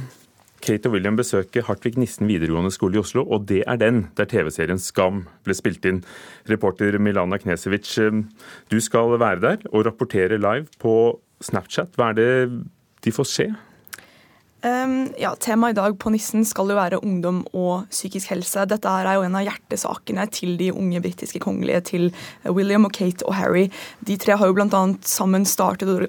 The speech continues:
Speaker 2: organisasjonen Heads Together for å jobbe for mer åpenhet rundt, eh, rundt psykisk helse. Og Skam har jo også fått mye skryt for nettopp dette, skape mer åpenhet rundt psykisk helse, så det er jo dette de, de skal snakke om sammen med,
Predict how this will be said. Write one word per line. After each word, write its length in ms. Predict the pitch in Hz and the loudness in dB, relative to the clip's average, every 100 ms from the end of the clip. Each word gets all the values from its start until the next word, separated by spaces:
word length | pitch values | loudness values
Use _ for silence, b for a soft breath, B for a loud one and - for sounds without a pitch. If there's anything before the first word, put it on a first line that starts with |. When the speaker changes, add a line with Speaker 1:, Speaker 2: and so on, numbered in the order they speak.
| - | -2
Speaker 2:
organisasjonen 720 | 202 190 190 196 190 180 190 | 0 2 2 0 0 0 0
Heads 240 | 190 165 | -2 -4
Together 460 | - 185 170 214 240 B B | -2 0 4 6 4 B B
for 260 | - 214 202 | -2 2 4
å 120 | 202 | 4
jobbe 260 | 196 170 | 4 0
for 140 | 190 185 | 0 2
mer 160 | 185 - | 2 2
åpenhet 720 | - 175 - 185 175 190 - - | 2 2 0 0 0 -2 -8 -2
rundt, 420 | 190 185 180 - | 2 2 2 0
eh, 380 | 180 180 180 175 | 2 4 4 4
rundt 160 | 185 175 | 2 0
psykisk 320 | - - - | -2 -4 -4
helse. 400 | - - - 190 B B B B | -4 0 2 2 B B B B
Og 100 | 226 | 0
Skam 300 | - 202 233 | 4 4 6
har 60 | 220 | 6
jo 100 | 208 | 4
også 160 | - | 2
fått 240 | 226 214 - | 0 0 2
mye 560 | 208 185 190 190 190 190 B - | 2 4 6 4 4 0 B -6
skryt 600 | - - 233 269 277 - | -4 0 4 2 2 -4
for 240 | - 196 | 2 4
nettopp 420 | 202 190 - 190 190 | 4 0 -2 -2 0
dette, 380 | 214 - 240 254 233 208 190 | -2 0 2 2 2 0 -2
skape 420 | - - 185 185 | -2 0 0 0
mer 220 | 190 185 | 2 2
åpenhet 520 | 180 185 180 185 - - 185 | 0 0 -2 -2 -8 -6 0
rundt 300 | 185 185 - | 0 -2 -6
psykisk 460 | - 185 185 - | -8 -6 -4 -2
helse, 240 | 185 190 208 | -2 -2 0
så 80 | 208 | 2
det 0 | |
er 100 | 190 | 2
jo 100 | 196 | -2
dette 200 | - 185 | -4 -2
de, 180 | 185 190 B B | -2 -2 B B
de 40 | 190 | -2
skal 140 | 220 | 0
snakke 280 | 233 226 - | 0 -2 0
om 100 | 226 | 0
sammen 420 | - 202 202 202 | 2 2 2 2
med, 320 | 170 170 185 | 2 2 0